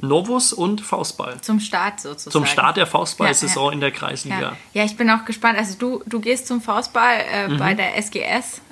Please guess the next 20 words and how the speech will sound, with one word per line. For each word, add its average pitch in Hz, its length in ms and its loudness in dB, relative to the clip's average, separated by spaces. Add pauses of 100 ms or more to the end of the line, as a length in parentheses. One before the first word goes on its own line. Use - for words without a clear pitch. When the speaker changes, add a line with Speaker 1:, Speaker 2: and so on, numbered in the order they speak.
(160)
Speaker 2:
also - 180 2
Speaker 1:
Ja, 180 40 -4
Speaker 2:
beim 175 220 -4
Siemens - 300 4
Speaker 1:
S - 60 0
G 151 80 0
Speaker 2:
Sportgelände. 139 460 2
Speaker 1:
Siemens, 247 240 0
genau. - 340 -4 (600)
Speaker 2:
Ähm, 202 320 4
du 202 80 -4
musst 240 260 -2
dann 220 140 -2
unbedingt 240 440 0
schauen, 214 420 2
was 214 140 -2
das 214 160 -8
für 175 80 -8
Leute 190 260 -2
sind. 156 240 -10